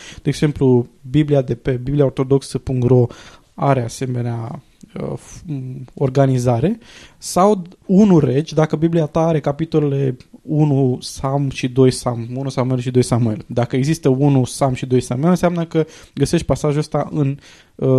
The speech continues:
unu Regi. Asta este valabil în, uh, uh, pe site-ul e-Biblie, e-Bible, uh, e bible punct ro, uh, așa, uh, unde există și varianta Cornilescu și mai multe variante. Ok, nu contează.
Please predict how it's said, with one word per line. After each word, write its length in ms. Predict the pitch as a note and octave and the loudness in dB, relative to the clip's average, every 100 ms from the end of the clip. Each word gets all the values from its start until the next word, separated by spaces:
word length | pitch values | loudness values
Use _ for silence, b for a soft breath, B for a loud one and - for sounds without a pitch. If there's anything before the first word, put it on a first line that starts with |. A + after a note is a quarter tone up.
| B2+ | 4
unu 260 | D3 C#3 C3 | 4 6 6
Regi. 260 | A2+ G#2+ | 4 0
Asta 180 | D3+ - | -6 -4
este 180 | F3 E3 | -4 -2
valabil 540 | D3+ E3 F3 F3 D#3 | 2 2 4 2 4
în, 180 | E3+ E3+ | 2 2
uh, 280 | D#3+ D#3+ D#3+ - B B B B B | 0 0 0 -4 B B B B B
uh, 440 | - C#3 C#3 C3+ C3+ - | -4 0 2 2 0 2
pe 120 | D3 | 0
site-ul 380 | C#3 E3 D#3 D3+ | 2 0 2 0
e-Biblie, 920 | D#3 D3 C3 D3+ D3 B2+ A#2+ A#2+ B2 B2 _ | 2 0 0 2 2 2 2 4 2 -2 _
e-Bible, 880 | - C#3+ A#2 A2+ D#3+ C3 A#2+ A#2 B2+ b b b b b b b b - - | -2 -2 -2 -2 0 2 2 2 0 b b b b b b b b -14 -8
uh, 120 | - C#3 C#3 | -4 -4 -4
e 120 | D3+ | -2
bible 400 | B2 D3 C3+ C3 | 2 2 2 2
punct 280 | B2+ C3 A#2+ | 2 0 2
ro, 180 | A#2+ D#3+ B B B B B B B | 2 0 B B B B B B B
uh, 420 | - C3 B2+ B2+ B2 B B B - | -2 2 4 4 2 B B B -20
așa, 640 | - C#3 B2+ B2+ F3 G#3+ A3 - | -8 -4 -2 0 2 2 -2 -2
uh, 80 | E3 E3 E3 E3+ D#3+ D#3+ | 2 4 4 4 4 4
unde 180 | D#3+ D#3 | 4 2
există 340 | D3+ D#3+ - | 2 -2 -2
și 180 | C#3+ - | -4 -4
varianta 560 | C#3 C3+ C3+ C#3 B2+ B2 | 0 2 2 2 0 -4
Cornilescu 640 | - B2+ A#2+ D#3 F3 - | -4 -4 0 0 0 -2
și 120 | C#3 | -6
mai 100 | C#3 | -2
multe 160 | C3 A#2+ | -2 -2
variante. 360 | A#2+ - - B2 | -4 -2 0 -2
Ok, 60 | G#2+ _ | -6 _
nu 120 | G#3 | -2
contează. 320 | D#3+ A#2+ A2 | 0 0 -4